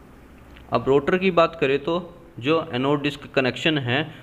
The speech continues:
वो एक rotor assembly से link होता है, तभी वो movement करेगा। तो rotor में हमारा copper bars होते हैं, ए-, encircling a cylindrical iron core होता है।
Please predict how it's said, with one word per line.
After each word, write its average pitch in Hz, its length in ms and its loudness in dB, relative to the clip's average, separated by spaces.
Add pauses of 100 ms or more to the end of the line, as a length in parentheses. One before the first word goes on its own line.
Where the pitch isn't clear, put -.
(160)
वो 143 100 2
एक 151 140 -2
rotor 120 380 0
assembly 123 520 0
से 160 340 0
link 117 260 -4
होता 110 300 0
है, 123 140 0
तभी 110 220 -2
वो 123 340 -2
movement 117 340 -2
करेगा। 101 560 0 (300)
तो 143 100 6
rotor 147 340 4
में 190 120 2
हमारा 113 380 2
copper 139 500 -4
bars 107 360 0
होते 113 260 -4
हैं, 139 440 -4 (320)
ए-, 117 340 2
encircling 143 560 0
a - 300 -6
cylindrical 127 640 -4 (180)
iron 113 280 4
core 131 320 0
होता 107 380 2
है। - 300 -4